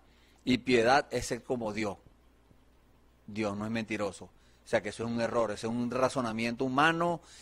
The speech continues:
que el diablo le trajo a la gente y la gente se lo tragaron. La gente se lo creen y mucha gente tiene ese decir. Pero a cada momento, cuando usted oiga eso,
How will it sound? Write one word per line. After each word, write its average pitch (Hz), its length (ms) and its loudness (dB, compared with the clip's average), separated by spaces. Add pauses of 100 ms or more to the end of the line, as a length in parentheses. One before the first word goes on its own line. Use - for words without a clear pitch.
(140)
que 127 100 4
el 120 100 4
diablo 120 300 4
le 143 140 4
trajo 123 240 2
a 135 40 6
la 135 120 4
gente 175 440 2 (240)
y 127 80 -4
la 117 120 2
gente 110 200 -4
se 123 140 -4
lo 120 100 -2
tragaron. 101 480 -6 (680)
La 107 100 0
gente 110 240 -2
se 135 100 0
lo 110 140 -2
creen 190 440 6 (960)
y 123 160 6
mucha 117 440 2
gente 147 320 2
tiene 151 280 -2
ese 151 200 0
decir. 143 380 0 (560)
Pero 110 300 6
a 110 60 2
cada 123 240 4
momento, 147 420 2
cuando 120 240 0
usted 110 200 0
oiga 135 380 8
eso, 165 300 4